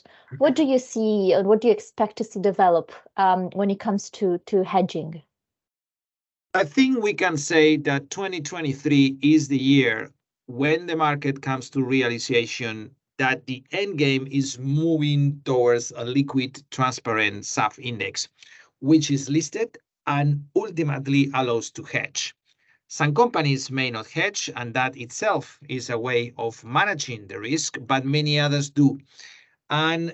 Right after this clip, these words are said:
Speaker 2: they need a hedging option in place. So as the market transitions towards a saf index, we have seen this year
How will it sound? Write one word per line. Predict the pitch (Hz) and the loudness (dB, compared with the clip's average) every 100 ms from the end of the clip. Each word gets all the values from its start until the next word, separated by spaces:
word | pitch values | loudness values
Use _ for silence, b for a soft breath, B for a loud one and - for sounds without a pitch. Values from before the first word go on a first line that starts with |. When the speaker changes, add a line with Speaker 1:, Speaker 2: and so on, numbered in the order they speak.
| - - | -12 -6
Speaker 2:
they | 139 175 175 | 0 2 2
need | 190 202 143 - - - | -2 -4 -4 -6 -10 -6
a | 123 | -4
hedging | 147 147 143 127 123 117 - | 0 0 0 -4 -6 -6 -2
option | 120 - 117 107 104 98 B - | -2 -2 -8 -8 -8 -12 B 2
in | 135 | 4
place. | 135 170 135 - - b b b | 6 4 4 -2 -12 b b b
So | - 196 185 - _ 165 | 0 2 2 -2 _ 2
as | 175 139 | 2 2
the | 165 | 0
market | 175 208 180 151 120 - _ | 2 0 0 -4 -4 -8 _
transitions | 139 131 - 170 156 143 143 127 127 - - _ _ _ _ _ _ _ _ _ _ _ | -4 -4 -4 -2 -2 2 0 0 -4 -8 -8 _ _ _ _ _ _ _ _ _ _ _
towards | - 180 151 120 107 - - - | 0 2 2 -2 -4 -10 -12 -10
a | |
saf | 120 - 175 143 | -6 -2 -2 -2
index, | 151 147 143 135 - | -2 2 2 0 -6
we | 131 127 180 | -4 0 2
have | 170 170 170 | 0 -2 -4
seen | 147 - 147 143 143 | -4 -2 2 4 4
this | 143 139 131 | 4 4 2
year | 131 117 117 | 0 2 2